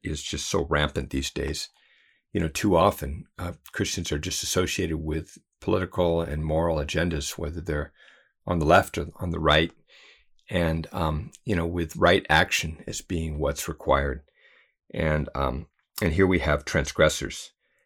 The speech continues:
um, you know, people that are not following the, you know, the status quo, the, you know, the, I guess the cultural mandates, but are the excluded and who are drawn to Jesus.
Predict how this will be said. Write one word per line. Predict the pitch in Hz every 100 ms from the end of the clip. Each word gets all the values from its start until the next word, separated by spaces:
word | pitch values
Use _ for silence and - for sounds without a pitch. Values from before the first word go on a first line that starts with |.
| _ _
um, | - 69 62 67 - _ _ -
you |
know, | 87
people | 62 78 - 78
that | 78
are | 80
not | 82 76 73 - _
following | - 76 76 69 71 -
the, | 64 62 - _ _ _ -
you | 78
know, |
the | 76
status | - 90 80 80
quo, | - 76 73
the, | 71 71 - _ _ - - _
you | 85
know, | 73
the, | 76 62 - _ _ - 69 - _
I | 80
guess | 78
the | -
cultural | - 90 - 73
mandates, | 78 71 76 71 67 - - - _ _ _ _
but | 80 76
are | 78 78
the | 80
excluded | 76 - 92 90 80 71 -
and | - 82 80
who | - 90
are | 71
drawn | 71 78 80
to | 78
Jesus. | 80 76 - - -